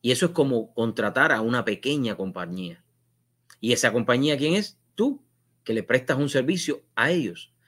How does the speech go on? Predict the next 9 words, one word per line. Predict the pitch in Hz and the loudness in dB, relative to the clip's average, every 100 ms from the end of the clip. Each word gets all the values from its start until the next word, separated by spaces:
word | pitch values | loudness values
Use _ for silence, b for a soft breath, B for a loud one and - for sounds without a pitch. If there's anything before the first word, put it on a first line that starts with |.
| B B | B B
Pero | - 160 | 8 8
como | 165 165 | 10 8
mismo | 165 220 220 220 | 8 8 6 6
le | 165 | 6
prestas | 175 196 175 | 4 2 4
ese | 180 175 | 4 2
servicio | 143 147 175 156 | 0 0 2 4
a | 143 | 4
ellos, | 220 151 160 202 | 6 4 0 -2